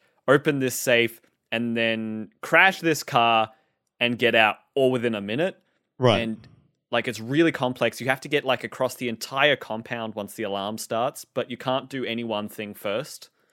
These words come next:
Speaker 1: because all of them trigger the alarm. And so it's all about him setting it up really, really precisely. And so, like, he's driven a car right to where it needs to be so he can, like, jump out of one building,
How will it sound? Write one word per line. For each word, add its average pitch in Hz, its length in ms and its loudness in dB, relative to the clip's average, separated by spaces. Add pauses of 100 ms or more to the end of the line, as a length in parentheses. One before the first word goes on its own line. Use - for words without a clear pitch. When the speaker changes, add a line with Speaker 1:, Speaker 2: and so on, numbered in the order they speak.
(380)
Speaker 1:
because 104 340 -4
all 113 220 0
of 113 60 -6
them 120 100 -4
trigger 120 240 -6
the 123 80 -2
alarm. 123 380 -2
And 135 80 -10
so 117 100 -4
it's 110 80 -6
all 123 160 -2
about 123 200 2
him 113 120 -4
setting 110 260 -4
it 104 60 -4
up 101 140 -2
really, 110 600 -4
really 101 460 -8
precisely. 104 720 -8 (460)
And 123 120 -12
so, 131 140 0
like, 117 260 2
he's 127 200 -2
driven 160 280 4
a 139 60 2
car 139 320 4
right 127 260 4
to - 80 -12
where 131 80 2
it 117 60 -4
needs 123 260 -6
to 120 80 -8
be 120 220 -2
so 113 160 -6
he 110 60 -4
can, 107 200 -10
like, 95 280 -8 (320)
jump 135 200 0
out 123 140 6
of 107 80 -4
one 120 240 0
building, 113 560 0